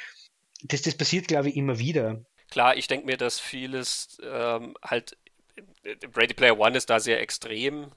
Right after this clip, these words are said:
Speaker 2: ähm, aber f-, vieles von dem, worüber wir hier reden, ist, ist, ist an auch stärker, dass es mehr Zitat ist,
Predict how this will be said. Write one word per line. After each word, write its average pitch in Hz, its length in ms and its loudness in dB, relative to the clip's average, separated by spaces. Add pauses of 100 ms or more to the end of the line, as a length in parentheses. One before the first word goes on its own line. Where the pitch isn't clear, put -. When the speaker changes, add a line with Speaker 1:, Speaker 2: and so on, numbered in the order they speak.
Speaker 2:
ähm, 123 600 -6
aber 110 200 -8
f-, - 540 -20
vieles 127 260 -10
von 113 120 -8
dem, 117 160 -4
worüber 117 280 -8
wir 113 100 -6
hier 107 140 0
reden, 120 320 -2
ist, 117 200 -6
ist, 113 140 -6
ist - 220 -8
an 117 160 -8
auch 120 180 -2
stärker, 120 480 -4 (260)
dass 127 140 0
es 120 160 -8
mehr 117 420 -2
Zitat 117 500 2
ist, - 420 -6